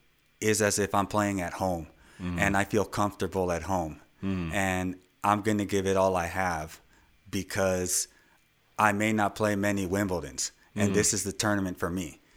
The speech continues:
Speaker 2: Mm.
Speaker 1: I made it to the quarterfinals as a nineteen-year-old,
Speaker 2: Mm.
Speaker 1: beating Nadal on the way.
Speaker 2: Mm.
Speaker 1: This is my best tournament to win." Do you think that if he has his head on together, could he win Wimbledon?
Speaker 2: <sighs> No.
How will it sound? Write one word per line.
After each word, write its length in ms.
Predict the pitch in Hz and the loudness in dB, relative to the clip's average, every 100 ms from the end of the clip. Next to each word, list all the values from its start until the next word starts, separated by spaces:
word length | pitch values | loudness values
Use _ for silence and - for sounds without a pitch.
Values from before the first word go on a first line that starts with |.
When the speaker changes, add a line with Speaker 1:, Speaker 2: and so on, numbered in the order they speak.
| - | -8
Speaker 2:
Mm. 160 | 101 92 | -2 2
Speaker 1:
I 160 | 104 107 | 2 2
made 360 | 101 107 113 | 2 2 2
it 200 | 104 101 | 0 0
to 120 | - | 0
the 280 | 95 92 90 - | 2 2 0 0
quarterfinals 720 | 104 104 95 104 104 104 95 | 2 4 2 2 0 0 0
as 120 | 98 | -2
a 60 | 90 | -2
nineteen-year-old, 920 | 92 92 90 110 110 98 87 71 73 - 101 | -2 -2 0 2 2 2 0 -4 -10 -12 -6
Speaker 2:
Mm. 400 | 95 90 82 82 | -2 -2 -2 0
Speaker 1:
beating 360 | 110 107 107 | 2 2 2
Nadal 560 | 95 90 98 95 90 101 - _ | 0 4 4 6 2 -4 -14 _
on 240 | 107 98 95 | 2 4 2
the 80 | 85 | 2
way. 340 | 98 85 78 - - - 95 | 2 2 -4 -14 -20 -12 -6
Speaker 2:
Mm. 240 | 95 85 | -4 0
Speaker 1:
This 220 | 107 110 | 2 2
is 80 | 107 | 2
my 140 | 104 95 | 0 0
best 320 | 101 95 - | 0 0 0
tournament 400 | 104 98 92 87 | 0 0 -2 -4
to 100 | 92 | -4
win." 300 | 87 90 76 - - - | -2 -4 -6 -14 -20 -10
Do 80 | 101 | -4
you 220 | 98 107 | 0 0
think 340 | 110 104 110 - | 0 0 0 0
that 160 | 95 | -2
if 180 | 92 87 | 0 -4
he 160 | - 98 | -4 -4
has 260 | 101 95 92 | -2 -2 -2
his 180 | 87 | -2
head 180 | - 101 | 0 2
on 200 | 95 95 | 2 0
together, 540 | 95 92 92 95 95 98 - - | -2 -2 0 2 0 -4 -16 -6
could 280 | - 110 110 | 2 2 2
he 160 | 107 | -2
win 260 | 104 107 107 | 0 0 2
Wimbledon? 400 | 104 107 107 110 - - - _ _ _ _ _ _ - | 2 2 0 -4 -10 -20 -20 _ _ _ _ _ _ -10
Speaker 2:
<sighs> 720 | - - - - - - - | -6 -4 -6 -8 -12 -16 -2
No. 380 | 90 87 80 | 4 6 4